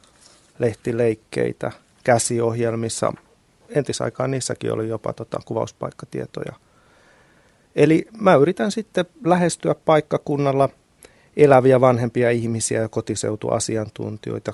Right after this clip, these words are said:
kunnan tämmöisiä kulttuurisihteereitä, milloin mitäkin. Eli sikäli mulla, mun työssä on parempi, että Suomessa on paljon eri kuntia, joissa on asioista tietäviä ihmisiä, kun tää, näit-, tää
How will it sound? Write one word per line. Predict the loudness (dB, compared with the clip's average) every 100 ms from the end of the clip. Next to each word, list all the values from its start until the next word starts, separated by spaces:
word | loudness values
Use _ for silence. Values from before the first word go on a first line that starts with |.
| -8
kunnan | -6 -4 -4 -6 -8 -8
tämmöisiä | -6 -6 -6 -6 -6
kulttuurisihteereitä, | -8 -12 -12 -12 -10 -10 -14 _ -10 -8 -8 -8 -8
milloin | -6 -6 -6
mitäkin. | -6 -8 -6 -4
Eli | -6 -8 -20 -8
sikäli | -2 6 6 6
mulla, | 4 4 4
mun | 6 6
työssä | 8 8 8 8 6
on | 8
parempi, | 8 10 8 4 -2
että | -2
Suomessa | 0 0 0 -4 -4
on | -4 -6 -10 _ _ _ _
paljon | 4 6 6 2 0 -4 _ _ _ _ _ -4
eri | -2 -2 -6
kuntia, | -4 -4 -4 -8 -8 -6
joissa | -6 -8 -6 -6
on | -6
asioista | -6 -8 -8 -10 -12
tietäviä | -10 -8 -8 -10 -12
ihmisiä, | -12 -14 -12 -14 -14
kun | -14
tää, | -14 -12
näit-, | -16 -16 -20 _ _ _ -14
tää | -12 -12